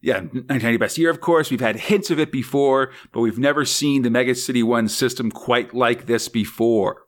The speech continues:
The Monarch says, "Art Colin McNeil for his service n-, to not only America, but putting Johnny Alpha out of his misery and doing <laughs> the same for Chopper, killing a couple people this year for sure.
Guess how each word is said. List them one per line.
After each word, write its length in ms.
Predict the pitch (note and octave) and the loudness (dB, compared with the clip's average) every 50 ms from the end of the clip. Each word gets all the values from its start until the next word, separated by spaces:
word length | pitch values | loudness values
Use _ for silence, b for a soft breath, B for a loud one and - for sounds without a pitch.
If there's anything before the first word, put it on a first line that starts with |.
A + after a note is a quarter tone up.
| _ B B B B _ | _ B B B B _
The 200 | B2+ C#3 D3 D#3+ | 0 2 2 2
Monarch 920 | F3 F3 F3+ G3+ A3 A#3 A#3 A3+ A3+ G#3+ F#3 D#3+ C#3 A2+ G2 - - - | 0 -2 -2 2 2 4 4 4 4 4 4 4 4 2 0 -4 -6 -10
says, 480 | - - D#3+ D#3+ D#3 D3+ C#3+ B2+ A#2 A#2 | -4 0 2 2 4 4 2 2 2 2
"Art 320 | C3 F3 F#3 E3 - - | 4 4 4 2 2 -2
Colin 360 | - D#3+ E3 D#3+ D#3 D3+ D3 | -2 0 2 2 2 0 -4
McNeil 360 | D3 - C3 D3+ B2+ B2+ - | -6 -6 -6 -4 -2 -4 -2
for 160 | - B2+ A#2 G#2+ | 0 0 0 0
his 120 | F#2 - | 0 0
service 460 | - - A2 G2 G2+ G#2+ A2 - - | 0 0 0 -2 -2 -4 -4 -4 -2
n-, 140 | A2 A2 - - _ | -2 -2 -4 -4 _
to 180 | - - C3+ A#2+ | -4 -2 0 2
not 280 | A#2 C3+ C3 C3+ - - | 2 2 2 2 0 -2
only 300 | B2 B2+ B2+ B2 B2 A#2+ | -2 -2 0 0 2 2
America, 680 | A2 A2 A#2 B2 C3 C#3+ D3+ D#3+ - G3+ F#3 D#3 A#2 | 2 2 2 2 2 2 0 0 0 0 0 0 0
but 200 | A2+ G2+ - B B B B B B B - | 0 -4 -4 B B B B B B B -4
putting 320 | - D#3+ C#3+ A#2+ B2 A#2 | -2 0 0 0 -4 -2
Johnny 340 | A2 C#3 C3 B2+ B2 B2 A#2+ | 0 2 4 4 4 4 4
Alpha 300 | A#2+ C3 C#3 C3+ - C#3 | 4 4 4 2 0 2
out 200 | B2+ B2+ B2+ B2 | 2 4 4 2
of 60 | A#2+ | 2
his 160 | A#2+ A2 G#2+ | 0 -2 -4
misery 500 | G#2+ A2 C3+ C#3+ C3+ - D#3 D#3 F#3 G3+ | -4 -2 0 0 0 2 2 2 2 2
and 80 | D3 A2+ | 2 2
doing 200 | B2 B2+ B2+ B2+ | 2 2 2 0
<laughs> 40 | - | 0
the 60 | - | 0
same 400 | - - - - F#3 D3 - - | -2 -2 0 0 -2 -2 -2 -4
for 140 | - D#3+ - | -4 -4 -4
Chopper, 420 | - - - B2 B2+ D#3 - F#3 | -2 0 2 2 2 2 2 0
killing 360 | F3 - - B3+ C4+ C#4 C4+ C4+ | -4 -2 2 2 2 4 2 0
a 40 | |
couple 360 | C4 - A#3+ B3+ C#4+ - F#4+ - | 0 2 2 2 2 0 -2 -4
people 360 | - D3 B2 G#2+ - - - | -2 -2 -4 -2 -2 -4 -4
this 220 | - A3+ G3+ - | -4 -6 -6 -4
year 220 | - A2 G2+ F#2+ F#2 | -2 0 0 0 0
for 160 | - G#2+ G#2 | -2 -8 -8
sure. 360 | - - E3+ G3+ G3+ - B | -2 0 2 2 2 0 B